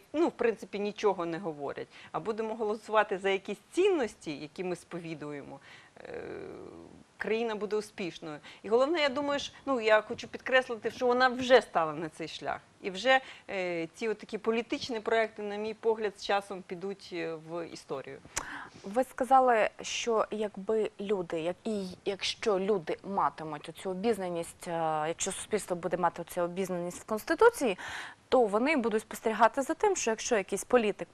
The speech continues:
Speaker 2: порушив цю Конституцію, то все, він не буде більше. Але я перепрошую: в нашій країні це дуже складно зараз робити, тому що ми бачимо, і що були порушення Конституції, але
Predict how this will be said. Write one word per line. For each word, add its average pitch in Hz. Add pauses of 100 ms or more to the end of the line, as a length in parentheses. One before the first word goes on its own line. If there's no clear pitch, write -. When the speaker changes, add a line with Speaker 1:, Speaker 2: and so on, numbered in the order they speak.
Speaker 2:
порушив 208
цю -
Конституцію, 381
то 180
все, 285
він 233
не 226
буде 170 (240)
більше. 165 (320)
Але 175
я 220
перепрошую: 220
в -
нашій 180
країні 170
це -
дуже 180
складно 170
зараз 170
робити, 175
тому 165
що -
ми 170
бачимо, 214 (420)
і 170
що -
були 202
порушення 175
Конституції, 185
але 269